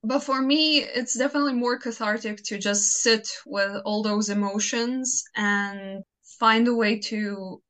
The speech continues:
express them in a way that feels honest to me. So in all of my writing, I always try to go for that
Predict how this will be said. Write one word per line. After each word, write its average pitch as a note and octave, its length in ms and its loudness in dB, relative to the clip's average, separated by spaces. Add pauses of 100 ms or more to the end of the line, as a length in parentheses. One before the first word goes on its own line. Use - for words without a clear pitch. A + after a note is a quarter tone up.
(180)
express - 880 -2
them A#3+ 760 0
in A3 100 -2
a G#3 60 -2
way G3+ 160 -2
that G3 180 -4
feels F#3 1040 -4 (260)
honest F#3+ 840 -2 (440)
to G#3+ 240 -2
me. F#3 580 -8
So F3+ 580 -4 (320)
in G#3+ 380 2 (160)
all A3 260 2
of G#3 80 0
my G3+ 180 2
writing, G3 520 0
I F#3+ 40 2
always F#3+ 340 0
try F#3+ 280 -2 (120)
to F#3+ 280 -8 (500)
go A3+ 200 4
for A3 220 0
that G3 400 4